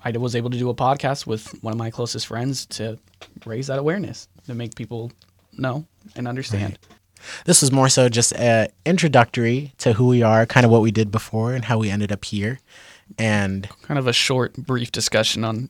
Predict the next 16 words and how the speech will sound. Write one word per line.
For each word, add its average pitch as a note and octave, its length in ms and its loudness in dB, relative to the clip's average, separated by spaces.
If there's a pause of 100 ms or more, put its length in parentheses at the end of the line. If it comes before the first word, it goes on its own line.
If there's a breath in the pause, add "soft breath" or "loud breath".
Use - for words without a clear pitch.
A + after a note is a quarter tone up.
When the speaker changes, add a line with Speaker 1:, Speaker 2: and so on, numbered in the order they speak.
Speaker 1:
some B2+ 220 -4
of B2 100 0
the A#2 180 -2 (140)
current E3 300 0
topics A2+ 420 0
that A2+ 140 -2
are A#2 140 -4 (360 soft breath)
happening G#2+ 400 -4
here. A2+ 260 -8 (440 soft breath)
Speaker 2:
Episode G#2+ 420 0
two, G#2+ 160 -4
we're G2 200 -4
gonna F#2 200 -4
definitely F#2+ 540 -2
dive F#2 360 -2
deep. F#2 360 -12